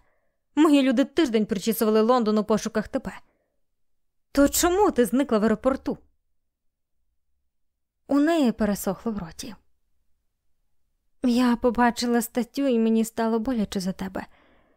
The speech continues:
Я розізлилася на батька, і мені потрібен був час, щоб заспокоїтися. Тоді чому ти не повернулася в Ріо, щоб зробити це в мене у лісі?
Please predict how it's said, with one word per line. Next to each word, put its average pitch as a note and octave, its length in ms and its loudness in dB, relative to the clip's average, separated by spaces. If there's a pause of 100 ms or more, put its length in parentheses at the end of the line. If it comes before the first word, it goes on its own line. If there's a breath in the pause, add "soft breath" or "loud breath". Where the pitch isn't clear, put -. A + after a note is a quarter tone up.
(140)
Я C4+ 240 6
розізлилася C4 640 4
на B3+ 100 4
батька, C4+ 380 2
і A3 100 2
мені A3+ 400 2
потрібен A3+ 500 0
був A3 220 -4
час, A#3 340 -4
щоб F#3+ 200 -6
заспокоїтися. F#3 840 -8 (1600)
Тоді B3+ 300 4
чому B3 260 2
ти B3 100 0
не A#3+ 100 2
повернулася A#3+ 680 0
в A#3 60 -4
Ріо, G#3 360 2
щоб A#3 260 -2
зробити A3 380 0
це A#3 160 -2
в A#3 80 0
мене B3 320 2
у G3 80 2
лісі? - 420 -4